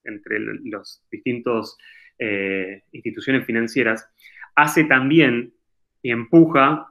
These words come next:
a los bancos tradicionales a que se tienen que adaptar a esa nueva realidad. Eso les pon-, los pone en una situación de, llamale innovación o llamale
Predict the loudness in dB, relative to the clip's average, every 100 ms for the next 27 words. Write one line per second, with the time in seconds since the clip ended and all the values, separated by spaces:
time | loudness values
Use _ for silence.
0 | 0 2 2 0 -2 -2 -4 -2 -2 0
1 | 0 0 0 -4 -4 -4 -2 -2 -2 -4
2 | -4 -6 -4 -6 -4 2 2 2 -4 _
3 | _ 0 2 2 2 2 2 0 -10 _
4 | _ _ -2 2 2 2 2 4 2 0
5 | -12 _ -20 _ _ 0 2 4 2 0
6 | -2 0 2 0 -4 -8 -2 2 4 2
7 | 0 -6 -6 -4 -2 -2 -4 -6 -6 -2
8 | 0 0 0 0 2 2 0 -8 _ -8
9 | -2 2 2 0 0 -2 0 0 0 0
10 | -4 -4 -2 0 4 4 2